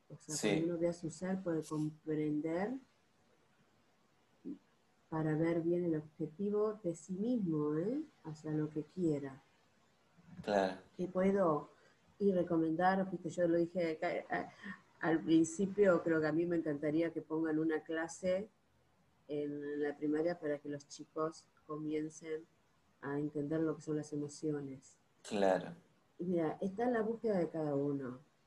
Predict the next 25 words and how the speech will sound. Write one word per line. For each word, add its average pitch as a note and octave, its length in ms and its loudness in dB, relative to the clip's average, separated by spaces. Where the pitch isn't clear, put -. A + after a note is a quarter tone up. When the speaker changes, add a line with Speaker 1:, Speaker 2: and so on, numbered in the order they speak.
Speaker 1:
Yo F#3 180 4
hoy G3+ 140 6
te G3 100 0
podría D#3 280 2
decir, F3+ 560 0
donde D3 520 0
me D3 200 2
hizo D#3+ 320 0
todo D#3+ 300 0
este D3 340 -4
clic D#3+ 300 2
y D#3 60 -6
me D3+ 180 0
hizo D#3 220 -6
ver D3+ 140 -4
un D#3 120 0
montón D3 540 -2
de D3+ 100 0
cosas D#3+ 420 -10
a C#3+ 60 -10
mí C#3+ 140 -6
misma, D#3+ 400 0
experimentándolo D3 1120 -6
conmigo D3+ 560 2
misma, F3+ 640 0